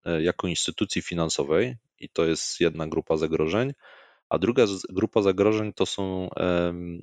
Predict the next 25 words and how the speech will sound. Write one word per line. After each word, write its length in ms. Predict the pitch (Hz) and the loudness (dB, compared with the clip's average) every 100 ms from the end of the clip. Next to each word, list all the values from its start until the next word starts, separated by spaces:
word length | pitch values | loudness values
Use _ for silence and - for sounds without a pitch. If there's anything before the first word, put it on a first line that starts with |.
| - _ _ _ _ - | -16 _ _ _ _ -2
takie 640 | 90 - 95 92 90 90 - _ _ _ | -2 2 4 6 6 4 2 _ _ _
ataki 520 | 90 - 104 - 95 92 | 0 2 2 0 -8 -2
na 200 | 98 107 | 0 0
klientów 600 | - 98 92 92 78 - | 2 2 2 0 -4 -4
po 100 | - | -2
to, 140 | 90 | -2
żeby 240 | 82 82 | -2 -4
zmonetyzować 840 | 82 92 92 87 92 85 80 80 - | -4 -2 -2 -2 0 2 2 0 -4
ten, 340 | 78 76 76 | -8 -10 -12
ten 160 | - 76 | -8 -6
atak. 400 | - - - _ _ - - - - - _ _ _ | -6 -8 -16 _ _ -20 -20 -20 -20 -20 _ _ _
I 300 | 98 98 95 - | 2 4 4 0
główne 400 | 90 101 135 131 | 0 4 4 4
ataki 380 | - 117 117 - | 4 2 0 -2
na 100 | 104 | -6
klientów, 680 | - 101 101 98 98 92 - | -2 2 2 2 0 -2 0
e, 240 | 64 90 87 - | 0 0 -2 2
to 140 | 101 | 4
jest 140 | 95 - | 4 4
przede 280 | - 107 101 | 0 0 0
wszystkim 580 | - - 104 95 95 - 90 90 | -2 -4 -2 -2 -2 -4 -4 -4
wykorzystanie 840 | 95 101 90 92 101 98 90 85 - - | 0 0 2 0 0 0 0 -4 -8 0
przeróżnych 760 | - 110 107 135 117 101 87 - _ - | 4 6 8 6 4 0 -4 -6 _ 2
technik 640 | 104 - 95 87 - - - | 2 2 -6 -8 -10 -16 -8
s-, 300 | - - | -4 -4